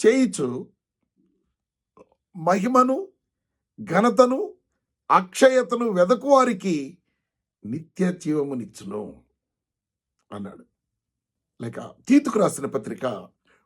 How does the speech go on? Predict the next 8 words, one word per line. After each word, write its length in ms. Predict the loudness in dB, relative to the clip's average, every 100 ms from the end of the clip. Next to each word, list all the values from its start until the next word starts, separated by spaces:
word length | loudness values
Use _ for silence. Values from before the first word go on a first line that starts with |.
| -2
మూడో 320 | 0 4 4
అధ్యాయం 260 | 4 4 4
ఎనిమిదో 280 | 2 -2 -6
వచనం 300 | -8 -12 -6
చదువుకుందాం. 500 | -6 -6 -14 -18 -20 _ -18
అక్కడ 220 | -10 -4
ఏమి 120 | -2
రాశారు? 340 | -2 -6 -12